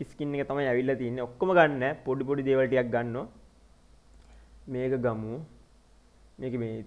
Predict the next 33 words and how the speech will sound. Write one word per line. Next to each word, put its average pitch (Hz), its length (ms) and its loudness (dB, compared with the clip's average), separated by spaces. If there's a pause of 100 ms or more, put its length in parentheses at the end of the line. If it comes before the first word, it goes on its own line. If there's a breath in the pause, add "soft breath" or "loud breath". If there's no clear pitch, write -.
තියෙන්නේ, 143 320 0
මේක 147 200 0
මේ 151 120 2
ඩිස්කවුන්ට් 143 440 2
නේ. 135 80 -2
සියයට 147 260 2
හත 139 200 2
එකක් 135 140 2 (120)
ගත්තොත් 175 320 4
සියයට 165 240 4
හතලිහක් 143 440 2
ඕෆ් 120 200 0
වෙනවා. 135 160 -4
සී-, 127 400 -2
දෙකක් 131 240 0
ගත්තොත් 139 260 -2
සියයට 131 220 0
පනහක්, 143 220 -4 (340 loud breath)
තුනක් 139 240 -2
ගත්තොත් 135 420 2 (300 loud breath)
සියයට 135 240 2
හැත්තෑවක් 139 800 2
ඕෆ් 123 240 0
වෙනවා. 117 200 -6 (320)
අ, 117 100 -12 (1600)
මට 127 240 -8
මේක 120 320 -4
තියෙන 113 220 -8
මෙන්න 117 160 -8
මේ 123 180 -8
ජැකට් 110 380 -6
එක 110 160 -8
ගමු. 113 340 -6